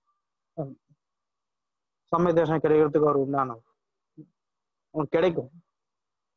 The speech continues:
மோட்ச மார்க்கம் கிடைக்கும், நல்ல future ஆகும். இப்ப அந்த மாதிரி, ம், அதுக்கப்புறம் அவரு அந்த திக்விஜயக்காக போறாரு. திக்விஜயத்துக்கு போய் அந்த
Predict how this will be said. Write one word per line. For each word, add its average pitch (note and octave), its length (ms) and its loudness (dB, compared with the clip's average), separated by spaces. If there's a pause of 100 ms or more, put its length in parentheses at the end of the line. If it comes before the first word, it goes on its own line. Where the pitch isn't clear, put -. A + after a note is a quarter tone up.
மோட்ச E3+ 300 -2
மார்க்கம் E3+ 340 0
கிடைக்கும், C3+ 320 -2 (760)
நல்ல F3+ 200 2
future D#3 380 0
ஆகும். - 140 -14 (100)
இப்ப - 180 -4
அந்த G3+ 140 0
மாதிரி, A3+ 220 2 (260)
ம், F#3+ 380 0 (920)
அதுக்கப்புறம் A3 560 2
அவரு G#3 260 2 (1200)
அந்த F3+ 200 2 (480)
திக்விஜயக்காக F3 720 4
போறாரு. E3 420 2 (640)
திக்விஜயத்துக்கு E3+ 640 2
போய் G3 240 4 (800)
அந்த E3 140 0